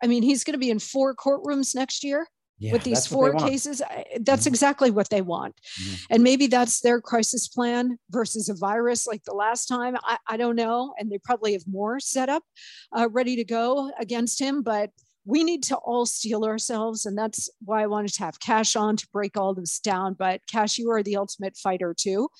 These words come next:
Speaker 1: And I am so happy that we are all in the foxhole with you.
Speaker 2: Yeah, <laughs> as am I with you, Monica. Congrats on your continued success on your show. I hope more and more people continue to listen and watch it.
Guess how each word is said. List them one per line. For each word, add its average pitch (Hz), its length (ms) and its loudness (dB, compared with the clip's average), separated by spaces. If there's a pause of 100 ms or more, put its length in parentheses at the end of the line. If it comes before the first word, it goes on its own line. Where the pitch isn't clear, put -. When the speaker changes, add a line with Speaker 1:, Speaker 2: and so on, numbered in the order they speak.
(340)
Speaker 1:
And 240 160 0
I 262 180 2
am 240 180 2
so 277 300 2
happy 269 380 -6
that 214 160 -4
we 220 140 -4
are 208 180 -4
all 226 320 -6
in 214 80 -4
the 208 60 -2
foxhole 190 720 -2
with 220 180 0
you. 254 320 0 (460)
Speaker 2:
Yeah, 151 520 2
<laughs> - 40 -10
as 143 200 -2
am 151 140 0
I 143 140 0
with 139 160 -2
you, 139 120 0
Monica. 120 440 -4
Congrats 117 440 -4
on 117 120 -2
your 110 140 -4
continued 113 540 -6
success 110 440 -8
on 101 80 -10
your 98 100 -8
show. 104 460 -4 (260)
I 85 60 -10
hope 107 160 0
more 110 180 0
and 104 80 -2
more 101 140 -4
people 95 260 -6
continue 95 400 -8
to 92 60 -6
listen 92 260 -8
and 90 100 -8
watch 90 300 -10
it. 87 160 -10